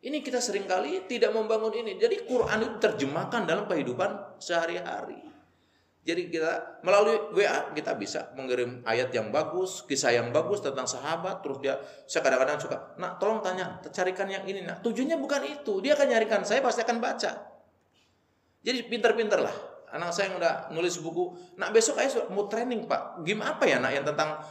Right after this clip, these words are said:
tentang akhlak, tentang apa?" Nanti ayah saya cari. Saya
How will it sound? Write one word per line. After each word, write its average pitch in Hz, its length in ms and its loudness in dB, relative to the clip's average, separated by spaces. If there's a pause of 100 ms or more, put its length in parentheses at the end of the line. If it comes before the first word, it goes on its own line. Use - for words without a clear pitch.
tentang 156 320 2
akhlak, 170 480 0
tentang 160 320 -6
apa?" 190 160 -6
Nanti 220 160 2
ayah 220 160 4
saya - 160 -2
cari. 190 160 0 (320)
Saya 320 160 -6